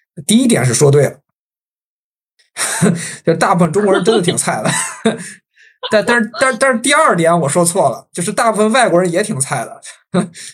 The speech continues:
但是，但是我在外国人里是找到了水平挺不错的人的，但是我在中国人那儿，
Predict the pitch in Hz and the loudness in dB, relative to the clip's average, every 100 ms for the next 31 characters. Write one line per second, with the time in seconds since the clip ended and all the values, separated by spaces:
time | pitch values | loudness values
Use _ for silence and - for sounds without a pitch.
0 | _ - _ _ _ _ - 175 185 190 | _ -20 _ _ _ _ -6 -2 2 2
1 | 170 170 _ _ _ _ _ _ _ _ | 0 -4 _ _ _ _ _ _ _ _
2 | _ _ _ _ _ _ _ - - 277 | _ _ _ _ _ _ _ -16 -2 0
3 | 233 143 180 202 240 165 160 165 127 170 | 2 2 0 2 2 4 2 0 0 0
4 | 175 151 - 185 160 - _ _ _ - | 0 -2 2 2 2 -2 _ _ _ -8
5 | 127 143 165 143 113 135 175 107 - - | -6 -4 -2 -4 -6 -2 -2 -2 -12 -20
6 | _ _ _ _ _ _ _ - 220 170 | _ _ _ _ _ _ _ 0 2 2
7 | 160 147 254 208 165 170 175 | 0 0 2 2 2 2 0